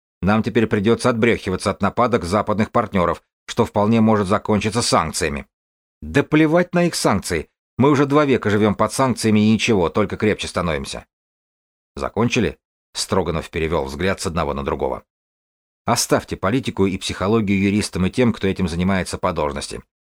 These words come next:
Волков отреагировал правильно, потому что последствия активации нового вестника, если это и в самом деле машина судного дня, могут быть сродни катастрофе.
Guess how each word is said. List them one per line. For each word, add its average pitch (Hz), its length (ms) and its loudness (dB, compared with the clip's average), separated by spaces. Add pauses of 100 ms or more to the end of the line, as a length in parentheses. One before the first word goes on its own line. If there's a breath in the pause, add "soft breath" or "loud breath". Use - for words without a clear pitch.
(320)
Волков 127 520 2
отреагировал 113 680 2
правильно, 85 540 0 (320)
потому 98 300 0
что - 160 -6
последствия 98 600 -2
активации 95 520 -2
нового 95 360 2
вестника, 95 540 -2 (320)
если 90 280 0
это 95 200 0
и 92 180 -4
в 85 60 -6
самом 101 400 2
деле 101 280 2
машина 82 440 -2
судного 85 440 -2
дня, 80 300 -2 (280)
могут 110 380 2
быть 113 160 2
сродни 104 460 0
катастрофе. 80 760 -4